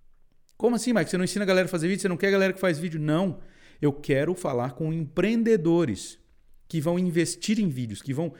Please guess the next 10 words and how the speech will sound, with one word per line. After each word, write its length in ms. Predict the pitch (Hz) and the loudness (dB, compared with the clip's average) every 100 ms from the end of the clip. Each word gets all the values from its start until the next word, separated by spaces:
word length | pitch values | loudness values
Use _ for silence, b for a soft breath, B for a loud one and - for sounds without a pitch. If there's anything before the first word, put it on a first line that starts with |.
| B B _ | B B _
colocar 480 | 175 160 151 175 220 | 2 4 4 2 2
o 60 | 196 | 2
vídeo 300 | 151 185 180 | 2 -2 -2
como 160 | 185 | -4
uma 240 | 170 170 - | -2 -4 -2
arma 340 | 147 170 190 | -2 0 -2
poderosa 480 | 185 180 160 151 160 | -2 0 2 2 0
pra 140 | 165 156 | -4 -6
fazer 240 | 165 175 | -4 -2
vendas. 500 | 190 220 139 - | 0 2 0 -4